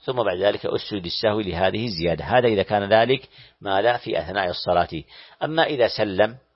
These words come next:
ثم تذكر بعد ذلك، وهذا قد حصل من النبي صلى الله عليه وسلم، فهنا يكون التدارك بماذا؟ إذا كان قريبا، فإذا كان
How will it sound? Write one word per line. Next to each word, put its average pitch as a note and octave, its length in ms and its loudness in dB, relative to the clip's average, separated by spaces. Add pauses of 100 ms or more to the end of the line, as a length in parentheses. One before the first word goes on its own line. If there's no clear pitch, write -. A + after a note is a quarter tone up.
(560)
ثم C#3 300 -4
تذكر G2+ 560 0
بعد F2 220 -4
ذلك، F#2 340 0
وهذا F2 220 -2
قد - 140 -6
حصل G2+ 340 -8
من G2 40 -10
النبي G2 420 -4
صلى F#2+ 220 -4
الله G2 320 2
عليه G#2 300 0
وسلم، A#2 460 0 (300)
فهنا A#2+ 360 0
يكون B2+ 340 0
التدارك A#2 540 2
بماذا؟ A2 320 0
إذا G2+ 220 0
كان B2 260 0
قريبا، F#2 520 -2 (580)
فإذا F#2+ 260 -2
كان G#2+ 380 -2